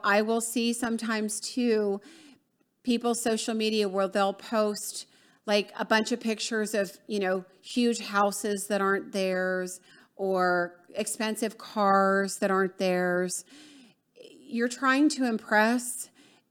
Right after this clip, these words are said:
and you're trying to put an image forward that is not authentic, and, and it,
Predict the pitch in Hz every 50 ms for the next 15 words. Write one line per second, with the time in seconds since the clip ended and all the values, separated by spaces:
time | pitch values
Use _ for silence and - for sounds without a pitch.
0 | _ 220 226 214 214 - - 262 254 254 269 277 247 262 - - 247 240 233 -
1 | - _ _ 226 226 - - 214 220 226 233 233 - - - - - 254 240 233
2 | 240 233 240 240 240 240 233 - - - - - - _ - 196 185 233 220 214
3 | 214 214 214 - - _ _ - 233 226 226 226 233 226 226 233 247 240 214 -
4 | - - - - - - - _ _ _ _ _ _ - 226 226 226 - 247 247
5 | 262 254 - 208 170 165 - - _ _ - 220 226 214 - - - - 220 220
6 | 214 208 - - -